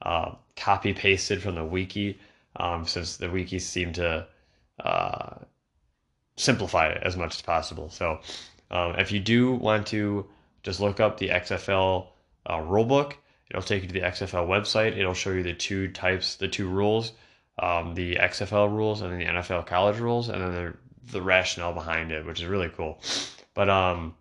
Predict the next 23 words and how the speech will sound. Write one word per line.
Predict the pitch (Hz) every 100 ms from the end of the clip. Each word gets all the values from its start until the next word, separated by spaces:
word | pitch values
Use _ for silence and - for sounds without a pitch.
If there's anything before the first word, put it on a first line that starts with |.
| _ _ _ _ _ _ _ _ -
the | - 110
rule | 156 170
books, | 165 - - -
let's | 82 104 98 107 113
actually | 107 113 101
start | - 98 107
with | 95 -
kickoffs, | 98 87 80 -
'cause | 85
that's | 82
exactly | 80 80 85 85
where | 82
the |
rule | 82 85
book | 78 -
starts. | - 117 90 - - - - - -
Um, | 101 95 87 82 - - _ - _ _ _ _
in | - 107 107 104
the | 101
mid | 143 139
twenty | - - 127 127 127 123 120 117
tens, | 117 - 107 101 95 95 92 - _ _ -
the | 95 92 -